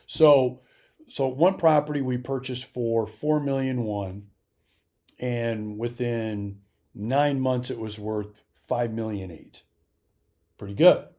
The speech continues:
right? Another property we purchased for two million five, a hundred eight units. So the first one was a hundred unit property. Four million one, it's five million eight, actually less than nine months later.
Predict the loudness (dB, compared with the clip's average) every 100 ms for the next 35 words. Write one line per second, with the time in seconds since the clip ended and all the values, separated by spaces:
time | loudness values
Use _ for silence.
0 | _ _ _ _ -8 -8 -8 _ _ _
1 | -2 2 4 4 4 6 4 2 0 0
2 | 0 -2 -2 -6 -4 -8 -8 -6 0 0
3 | 2 0 0 2 2 0 0 2 2 2
4 | -2 -10 -8 -6 -2 2 2 2 0 0
5 | -2 -2 -4 -8 -8 -10 -10 -20 -20 _
6 | _ _ _ 0 2 6 6 6 4 4
7 | 2 0 0 4 4 4 0 0 0 2
8 | 0 -4 -16 -20 -6 -4 -4 -2 0 0
9 | -4 -4 -6 -6 -8 -12 -16 -20